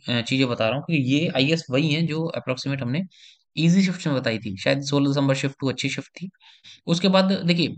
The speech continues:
एक और चीज़ ये है कि काफ़ी बच्चों ने क्या था कि अपने मार्क्स, एक ने वन एटी फ़ाइव बताए हुए थे, एक ने वन नाइंटी वन भी थे एक भाई, तो उनके जो मार्क्स है वो मैंने already,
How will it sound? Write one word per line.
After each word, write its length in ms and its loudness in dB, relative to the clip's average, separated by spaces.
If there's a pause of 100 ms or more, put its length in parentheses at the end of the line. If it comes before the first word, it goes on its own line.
(340)
एक 140 -2
और 80 4
चीज़ 320 0
ये 280 2
है 140 4
कि 120 0
काफ़ी 300 -2
बच्चों 260 -4
ने 80 2
क्या 160 -2
था 100 -6
कि 100 -6
अपने 160 -2
मार्क्स, 280 0 (180)
एक 200 2
ने 100 2
वन 180 2
एटी 180 -2
फ़ाइव 180 -2
बताए 260 0
हुए 220 -6
थे, 200 -8
एक 120 0
ने 100 0
वन 200 0
नाइंटी 340 2
वन 240 2
भी 100 0
थे 180 -6
एक 60 -8
भाई, 260 -4 (540)
तो 80 2
उनके 360 4
जो 100 6
मार्क्स 300 2
है 60 0
वो 100 -4
मैंने 200 -2
already, 580 0